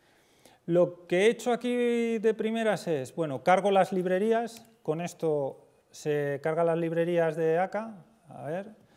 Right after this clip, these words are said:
con esto son tipos que necesito,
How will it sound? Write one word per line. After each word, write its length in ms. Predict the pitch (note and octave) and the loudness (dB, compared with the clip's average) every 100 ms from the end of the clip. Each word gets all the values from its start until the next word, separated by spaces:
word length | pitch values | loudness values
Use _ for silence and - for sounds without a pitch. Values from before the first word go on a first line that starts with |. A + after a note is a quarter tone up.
| _ _ _ - | _ _ _ 2
con 180 | D#3+ | 4
esto 380 | G3 G3+ - - - | 4 0 -2 -4 -6
son 420 | F#3+ G3 F3+ D#3 - | -6 -4 -4 -8 -6
tipos 380 | G#3 G3+ D#3 - | -4 0 -2 -2
que 100 | D3+ | -6
necesito, 640 | C3+ D3+ - G3 A3+ | -6 -8 -8 -6 -6